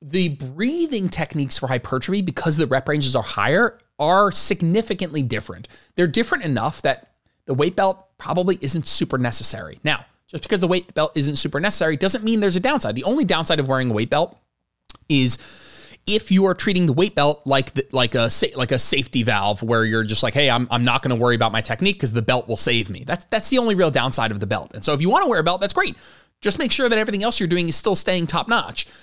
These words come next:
uh, and that you're only wearing the belt for comfort or, you know, again, for maybe, like, a reinforcement of some of that intra-abdominal pressure. But in a hypertrophy context, we really don't need to be wearing a weight belt, um, because the benefit of wearing the weight belt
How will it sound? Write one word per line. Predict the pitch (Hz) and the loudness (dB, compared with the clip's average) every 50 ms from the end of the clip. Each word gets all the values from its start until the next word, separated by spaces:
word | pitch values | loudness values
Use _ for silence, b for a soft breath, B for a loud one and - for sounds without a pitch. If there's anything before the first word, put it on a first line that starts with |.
| B B B | B B B
uh, | 101 110 107 95 | -4 -2 -2 -2
and | 95 139 | 0 -2
that | 151 151 | -2 0
you're | 151 160 | 2 0
only | 180 185 156 | 2 2 2
wearing | 139 170 175 170 151 | 2 2 2 2 0
the | 139 | 0
belt | 147 165 165 156 - _ _ _ _ _ - | 2 2 0 0 -2 _ _ _ _ _ -8
for | 120 104 | -8 -4
comfort | - - 233 233 - 233 214 202 196 - - | 0 2 2 2 2 2 2 2 0 -2 -4
or, | - 117 110 110 110 110 110 B B B B | -4 -2 0 0 0 -2 -4 B B B B
you | - 104 | -6 -4
know, | 104 107 110 113 B B B B - - | -2 -2 -2 -4 B B B B -16 -8
again, | - 143 202 170 110 98 | -2 0 0 0 -2 -2
for | - 127 | -4 -2
maybe, | 123 123 113 117 117 | -2 0 0 0 0
like, | 110 110 107 - - | 0 -2 -2 -2 -4
a | 123 117 | -4 -4
reinforcement | 107 113 135 139 123 120 - 139 135 - 151 131 | -2 0 0 0 0 0 -2 -2 -2 -2 -2 -4
of | 123 - | -2 -2
some | - 147 139 | -2 0 0
of | 135 | 2
that | 135 127 | 0 0
intra-abdominal | - 127 117 - 123 113 120 117 117 110 117 117 107 98 | 0 -2 -4 -4 -4 -4 -4 -2 -2 -2 -2 -2 -4 -6
pressure. | - - 196 202 196 214 | -4 -4 -4 -2 -2 -2
But | 202 175 160 - | -2 -2 -2 -2
in | 131 131 | -2 -2
a | 127 | -2
hypertrophy | 120 131 160 - - - 240 - 254 185 170 | -2 -4 -6 -6 -6 -8 -8 -6 -6 -6 -6
context, | - - - 110 110 107 123 123 123 - - | -8 -6 -8 -6 -6 -4 -6 -6 -6 -6 -6
we | 117 113 | -6 -6
really | 120 135 156 156 131 | -2 -2 -2 -2 0
don't | 117 117 110 101 | -2 -2 -2 -2
need | 117 113 110 | -2 -2 -2
to | 110 | -2
be | 110 110 | -2 -2
wearing | 104 104 104 98 95 | 0 0 0 0 -2
a | 95 | -2
weight | 110 127 135 | -2 -2 0
belt, | - 127 - - B B B B B B B B B | 0 0 0 0 B B B B B B B B B
um, | B 98 95 90 92 98 98 | B -6 -6 -6 -6 -6 -6
because | 139 127 - 156 151 123 | -6 -4 -2 -2 -2 0
the | 127 | 0
benefit | 117 151 165 185 180 - 156 | 2 2 2 2 0 -2 -2
of | 135 | -2
wearing | 131 123 117 113 | -2 -2 0 0
the | 107 | 0
weight | 107 98 98 | 0 -2 0
belt | - 98 92 95 - | 0 -2 -2 -2 -6